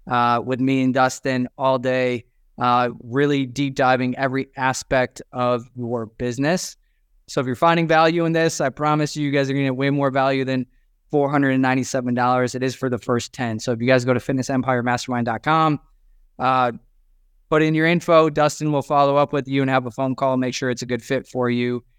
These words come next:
Um, if not, obviously we got another three days of just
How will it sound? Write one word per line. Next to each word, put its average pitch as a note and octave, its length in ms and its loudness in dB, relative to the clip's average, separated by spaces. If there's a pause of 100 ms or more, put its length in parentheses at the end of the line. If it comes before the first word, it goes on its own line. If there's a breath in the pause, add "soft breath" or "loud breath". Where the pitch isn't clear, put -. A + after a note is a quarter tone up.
(220)
Um, B2 440 -2 (120)
if E3+ 220 0
not, F#3 380 2
obviously D#3+ 400 2
we D3+ 100 0
got D#3 140 4
another D#3 300 0
three D#3 240 0
days D#3 280 2
of C#3+ 100 -4
just B2+ 180 -10